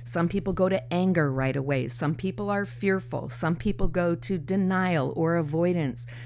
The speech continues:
Some people go to complaining or criticizing right away. Some people go to the negative right away. You get to choose, and you can recreate your emotional home.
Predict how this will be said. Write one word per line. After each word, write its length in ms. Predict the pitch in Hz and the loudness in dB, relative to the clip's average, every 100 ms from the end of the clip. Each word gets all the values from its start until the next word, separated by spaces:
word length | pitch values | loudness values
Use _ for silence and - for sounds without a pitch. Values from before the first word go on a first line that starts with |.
| - | -8
Some 240 | - 175 | 0 2
people 240 | 170 196 202 | 2 0 0
go 220 | 190 190 | 0 0
to 80 | 196 | 0
complaining 760 | - 208 - 208 220 185 143 | 0 -2 0 0 2 4 4
or 100 | 143 | 2
criticizing 880 | 135 - 214 285 - 151 143 156 147 | -2 -4 -2 -2 -2 -2 -2 0 0
right 220 | 143 139 | 0 0
away. 300 | 131 143 120 | 0 -2 -2
Some 240 | - 156 | -2 -2
people 280 | 147 190 196 | 0 -2 -2
go 160 | 185 202 | 0 0
to 80 | 202 | 2
the 120 | 220 | 2
negative 580 | 214 208 233 240 156 147 | 2 2 2 2 0 0
right 220 | 143 143 | 0 0
away. 340 | 143 139 123 - - - | 0 -2 -2 -8 -14 -8
You 260 | 151 240 403 | 2 4 6
get 200 | 427 - | 4 2
to 80 | |
choose, 560 | 170 - 208 208 113 - - - - | -4 0 2 2 2 -2 -8 -14 2
and 180 | 175 | 6
you 100 | 240 | 6
can 260 | 285 202 160 | 4 0 0
recreate 680 | 170 233 285 220 202 208 214 | 2 2 2 2 4 4 2
your 200 | 160 160 | 0 0
emotional 580 | 147 147 170 - 170 165 | 2 2 0 0 0 0
home. 380 | 190 190 143 | 0 2 2